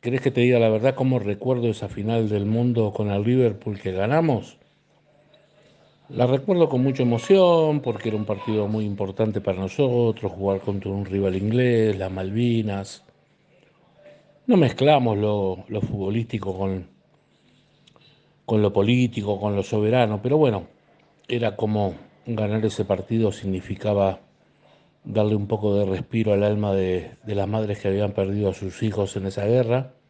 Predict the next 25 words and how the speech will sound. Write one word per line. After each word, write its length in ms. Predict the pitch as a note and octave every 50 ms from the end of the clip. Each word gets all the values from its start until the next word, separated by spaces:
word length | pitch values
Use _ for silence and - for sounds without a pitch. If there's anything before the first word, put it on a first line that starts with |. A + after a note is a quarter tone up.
| _ _ _ _ _ _ _ _ _ _ _ _ _ _ _ _ _ _ _
Seguramente 680 | - - B2 G#2+ G#2 G#2+ G#2 G2+ G#2+ G#2+ G#2 F#2+ G2+ F#2+
no 100 | G#2 G#2
lo 100 | G#2 G#2
íbamos 380 | G#2 G#2 G2+ G2+ G2 F2+ -
a 80 | G#2+ G2
poder 280 | G2 G2+ G2 G2+ G#2 G2
recuperar, 640 | G2+ F#2+ F#2+ G2 F#2+ - A2 C#3 C#3 - - - - _ _ _ _ _ _ _ _ _ _ _ _ _ _ _ -
pero 180 | G#2+ G2+ G2
por 140 | - A2 G#2
lo 100 | G#2 G2+
menos 320 | G2+ G#2+ G#2+ G#2+ G2 - A2+
era 160 | G2+ G2 F#2+
calmar 480 | - - G2 G2 G2 G2 G#2 G#2+ G#2
un 120 | G2+ G2 G2
poco 260 | - G2+ F#2 - F#2+
ese 180 | F2 - G#2 F#2+
dolor, 360 | F#2 F2+ F2 F2+ F2+ F2 E2 - - _ _ _ _ _ _ _ _ _ _ _ _ _ _ _ _ _ _ _ _ _ - -
que 100 | - A2
seguramente 800 | - A2+ G#2+ G#2 G2+ G#2 G2 G#2 G#2 G#2 G#2 G#2 G#2+ G#2 - -
existirá 580 | - A2 F#2+ - - G#2 F#2 F2 - G2+ G2 F#2+
hasta 140 | F#2 - G2+
el 80 | F#2
día 180 | F#2 G2 G2 F#2+
de 140 | F#2 F2+ F2+
hoy. 180 | F2 E2 D2+